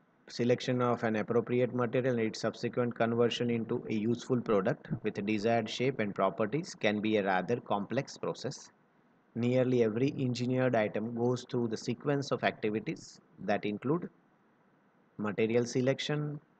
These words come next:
process of production, evaluation means checking and testing,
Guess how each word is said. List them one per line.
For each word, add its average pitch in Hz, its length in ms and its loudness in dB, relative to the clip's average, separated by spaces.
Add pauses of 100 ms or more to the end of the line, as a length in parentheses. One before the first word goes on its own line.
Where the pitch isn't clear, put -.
(100)
process 110 500 0
of 123 180 -2
production, 135 840 -2 (120)
evaluation 117 640 2
means 117 300 -2
checking 127 420 -2
and 117 140 -2
testing, 151 520 -2